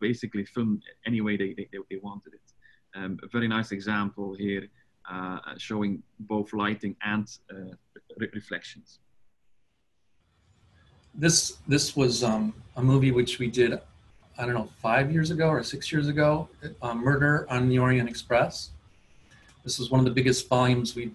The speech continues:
Speaker 2: built up until that point. Um,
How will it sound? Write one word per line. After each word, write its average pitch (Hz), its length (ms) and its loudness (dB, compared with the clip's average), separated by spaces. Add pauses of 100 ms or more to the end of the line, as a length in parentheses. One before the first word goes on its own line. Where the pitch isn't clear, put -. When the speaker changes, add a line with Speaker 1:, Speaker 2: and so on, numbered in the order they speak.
Speaker 2:
built 120 280 0
up 113 140 -6
until 113 280 -6
that 117 260 0
point. 104 280 -14 (680)
Um, 104 340 -10